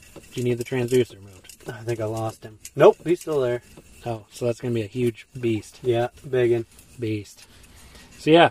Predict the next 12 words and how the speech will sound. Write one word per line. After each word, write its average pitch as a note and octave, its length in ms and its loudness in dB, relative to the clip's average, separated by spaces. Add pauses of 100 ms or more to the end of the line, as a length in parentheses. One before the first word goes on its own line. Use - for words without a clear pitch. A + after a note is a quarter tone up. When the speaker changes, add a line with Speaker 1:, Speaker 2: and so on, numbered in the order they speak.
(120)
Speaker 1:
Brett C3 340 4
on C#3+ 160 2
the C#3+ 60 0
board, C3+ 340 6 (140)
number C3 300 0
two. A#2+ 380 4 (180)
Speaker 2:
Number D#3 220 6
three. F3 380 6 (140)
Speaker 1:
Three. G#3+ 460 0 (180)
Speaker 2:
Yeah. D#3 200 -4
Speaker 1:
Four-inch C#3+ 320 2
bluegill. A#2 380 2